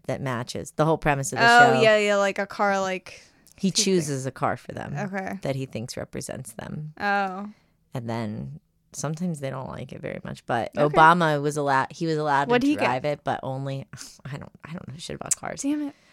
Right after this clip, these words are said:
Speaker 1: Um, it was, like, swaggy for sure, though.
Speaker 2: Okay.
Speaker 1: I mean, as Obama is, but
Speaker 2: Mm-hmm.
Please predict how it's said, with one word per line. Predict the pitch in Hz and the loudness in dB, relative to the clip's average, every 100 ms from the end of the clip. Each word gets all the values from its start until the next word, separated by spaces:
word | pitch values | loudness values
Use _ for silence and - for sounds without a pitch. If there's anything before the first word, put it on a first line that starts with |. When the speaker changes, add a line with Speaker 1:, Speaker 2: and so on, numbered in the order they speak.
| _ 294 - | _ 0 4
Speaker 1:
Um, | 175 147 143 | 4 2 2
it | 208 | 8
was, | 240 226 | 8 8
like, | 220 196 | 4 2
swaggy | - 120 147 165 123 - | 0 2 0 0 -4 -6
for | - | -8
sure, | 147 - - - | -8 -8 -6 -4
though. | - 294 | -4 -4
Speaker 2:
Okay. | 240 233 | -4 -4
Speaker 1:
I | |
mean, | 139 131 | -6 -4
as | 110 131 | -6 -6
Obama | 135 135 135 62 - - - | -6 -8 -8 -8 -10 -12 -10
is, | - - - | -10 -10 -14
but | - 151 | -6 -4
Speaker 2:
Mm-hmm. | 214 | -4